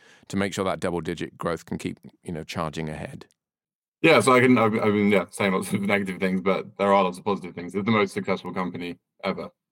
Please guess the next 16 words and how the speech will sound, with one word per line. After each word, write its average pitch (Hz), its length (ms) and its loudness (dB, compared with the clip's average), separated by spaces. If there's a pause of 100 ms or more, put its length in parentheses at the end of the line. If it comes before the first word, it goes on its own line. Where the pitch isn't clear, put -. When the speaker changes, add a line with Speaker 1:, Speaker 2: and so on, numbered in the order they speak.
(100)
Speaker 2:
Um, 90 360 -2
so 98 140 -4
they're 92 100 0
pretty 95 200 -2
good 87 220 -2
at, 82 240 -6
they're 87 120 -10
pretty 90 180 -8
good 85 160 -6
at 73 120 -6
making 90 280 -8
money. 87 300 -4 (140)
Um, 92 440 2 (960)
yeah, 131 140 6
th-, 113 180 6
so 120 440 6